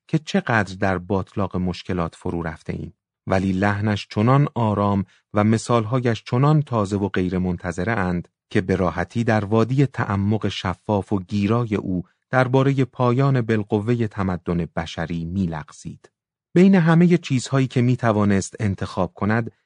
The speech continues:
کتابش را با تأمل دربارهٔ سقف سازی شروع می‌کند. در ادامهٔ کتاب لغزش، وقتی که با همان روایت می‌گوید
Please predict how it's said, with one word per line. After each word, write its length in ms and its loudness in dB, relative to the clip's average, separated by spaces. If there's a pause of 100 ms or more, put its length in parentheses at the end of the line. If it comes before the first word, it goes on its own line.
(100)
کتابش 560 2
را 80 4
با 180 4
تأمل 580 0
دربارهٔ 580 -2
سقف 460 -4
سازی 400 -4
شروع 320 -6
می‌کند. 460 -8 (480)
در 200 4
ادامهٔ 460 4
کتاب 400 -2
لغزش، 580 -2
وقتی 320 -4
که 120 -4
با 160 -2
همان 440 -2
روایت 540 -2
می‌گوید 500 -4